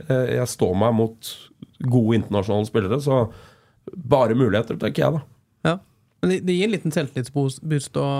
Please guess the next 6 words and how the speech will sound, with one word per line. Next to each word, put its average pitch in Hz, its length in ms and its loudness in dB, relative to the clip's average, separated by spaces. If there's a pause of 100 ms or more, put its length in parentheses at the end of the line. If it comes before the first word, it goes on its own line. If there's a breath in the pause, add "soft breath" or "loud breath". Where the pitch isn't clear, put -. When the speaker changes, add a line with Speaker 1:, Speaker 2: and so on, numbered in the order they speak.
Speaker 2:
å - 880 -6
prestere 139 480 0
mot 127 320 -2
et, 131 240 -4
eh, 127 400 -2
ja, 220 140 -2